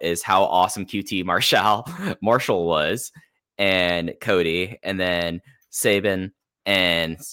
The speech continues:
Shawn Spears were an impromptu team. And then Omega and Page kind of have, they've tagged in the past, but it's just neat seeing, like, this much of a dedicated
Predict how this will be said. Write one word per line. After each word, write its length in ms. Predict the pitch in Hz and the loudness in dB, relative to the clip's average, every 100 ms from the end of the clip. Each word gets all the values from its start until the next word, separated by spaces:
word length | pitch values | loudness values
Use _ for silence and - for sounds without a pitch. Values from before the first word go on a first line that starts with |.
| - - | -20 -12
Shawn 260 | - 113 | -2 -2
Spears 420 | 90 - 107 101 101 | -2 -2 0 0 2
were 160 | 107 | 2
an 80 | 98 | 2
impromptu 360 | 101 101 - 110 | 2 -2 -2 -8
team. 240 | 110 98 | -6 -4
And 0 | |
then 200 | 95 90 _ _ _ 143 | -4 -6 _ _ _ 0
Omega 320 | 147 175 175 | 2 2 2
and 100 | 123 | 0
Page 360 | 113 104 104 | 0 0 -2
kind 220 | - 98 98 | -6 -4 -2
of 100 | 101 | -2
have, 240 | 98 90 | -2 -2
they've 160 | - 101 | -2 -4
tagged 220 | - 92 | -2 -4
in 40 | 85 | -6
the 60 | |
past, 340 | 76 76 82 - | -8 -8 -8 -10
but 220 | 87 78 - - - | -6 -6 -8 -20 -4
it's 140 | 135 | -2
just 200 | 190 233 | 0 0
neat 380 | 123 104 120 - | 2 2 2 0
seeing, 400 | - 127 107 123 | -4 0 0 0
like, 200 | 107 95 | -2 -2
this 200 | 104 104 | -2 -2
much 180 | 120 107 | -4 -4
of 60 | 113 | -6
a 60 | |
dedicated 580 | 87 92 90 - 92 85 | -4 -2 -2 -2 -4 -4